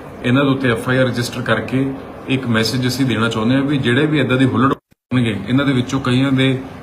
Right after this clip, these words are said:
ਡੋਪ ਟੈਸਟ ਵੀ ਪੋਜ਼ਿਟਿਵ ਆਏ ਨੇ, ਜਿਹੜੇ ਇਸ ਤਰ੍ਹਾਂ ਦੀ ਹੁੱਲੜਬਾਜ਼ੀ ਕਰਕੇ ਸ਼ਹਿਰ ਦਾ ਮਾਹੌਲ ਖਰਾਬ ਕਰਨਗੇ, ਪੁਲਿਸ ਵੱਲੋਂ ਤੇ ਸਰਕਾਰ ਵੱਲੋਂ ਉਹਨਾਂ ਦੇ ਖਿਲਾਫ ਜ਼ੀਰੋ ਟੋਲਰੈਂਸ ਹੈ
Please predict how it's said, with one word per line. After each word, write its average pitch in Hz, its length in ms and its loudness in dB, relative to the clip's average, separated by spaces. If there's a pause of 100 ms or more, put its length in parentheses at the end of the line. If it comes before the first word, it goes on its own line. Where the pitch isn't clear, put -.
(120)
ਡੋਪ 113 220 -2
ਟੈਸਟ 123 240 0
ਵੀ 139 80 0
ਪੋਜ਼ਿਟਿਵ 117 460 0
ਆਏ 107 120 0
ਨੇ, 117 240 -4
ਜਿਹੜੇ 120 240 0
ਇਸ 123 140 2
ਤਰ੍ਹਾਂ 139 200 0
ਦੀ 139 80 2
ਹੁੱਲੜਬਾਜ਼ੀ 123 520 2
ਕਰਕੇ 123 280 -2
ਸ਼ਹਿਰ 113 200 0
ਦਾ 123 140 0
ਮਾਹੌਲ 123 240 2
ਖਰਾਬ 101 300 -2
ਕਰਨਗੇ, 113 400 0 (540)
ਪੁਲਿਸ 131 300 2
ਵੱਲੋਂ 135 320 2
ਤੇ 143 100 -2
ਸਰਕਾਰ 110 400 0
ਵੱਲੋਂ 120 240 2
ਉਹਨਾਂ 131 160 4
ਦੇ 135 80 0
ਖਿਲਾਫ 120 300 2
ਜ਼ੀਰੋ 107 340 2
ਟੋਲਰੈਂਸ 113 520 0
ਹੈ 131 160 0